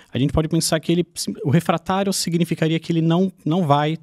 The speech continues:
o tratamento vai ser ineficaz em qualquer circunstância, né? Quando a gente tem esse conceito de resistência, a gente tá dando uma limitação, quer dizer, resistente, ele foi resistente ao tratamento, significa que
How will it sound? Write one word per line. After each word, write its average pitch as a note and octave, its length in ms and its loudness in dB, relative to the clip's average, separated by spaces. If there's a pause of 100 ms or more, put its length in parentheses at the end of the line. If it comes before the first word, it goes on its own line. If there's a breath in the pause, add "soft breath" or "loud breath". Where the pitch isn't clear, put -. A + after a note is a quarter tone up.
(120)
o - 140 -20
tratamento C#3+ 380 -4
vai D3 100 -2
ser - 100 -2
ineficaz C#3+ 480 -2
em C#3+ 60 -2
qualquer C3 240 -6
circunstância, A#2+ 640 -6
né? F#2+ 120 -6
Quando F3+ 180 -4
a F#3 40 2
gente F3+ 160 -2
tem F3 140 -6
esse D#3+ 160 -4
conceito C#3 400 -2
de B2+ 40 2
resistência, C#3 680 2 (500 loud breath)
a A#2 60 -4
gente C3 200 0
tá C#3 100 -2
dando C3+ 160 2
uma C3+ 100 4
limitação, C3 500 0
quer A2 140 -2
dizer, G#2 240 0 (180 loud breath)
resistente, C#3 720 0 (120)
ele C3 240 -4
foi D3+ 80 0
resistente D#3+ 400 2
ao D#3 60 -2
tratamento, C3 360 -2
significa C#3 460 0
que - 100 -6